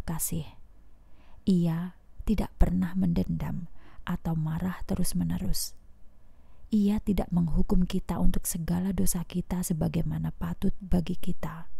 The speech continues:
Karena kemurahannya kepada orang-orang yang takut dan hormat akan Dia sama tingginya seperti langit dari bumi. Ia telah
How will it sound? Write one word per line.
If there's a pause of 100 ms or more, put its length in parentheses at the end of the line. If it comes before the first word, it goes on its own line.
(560)
Karena
kemurahannya
kepada
orang-orang
yang
takut (400)
dan
hormat
akan
Dia (240)
sama
tingginya
seperti
langit
dari
bumi. (960)
Ia
telah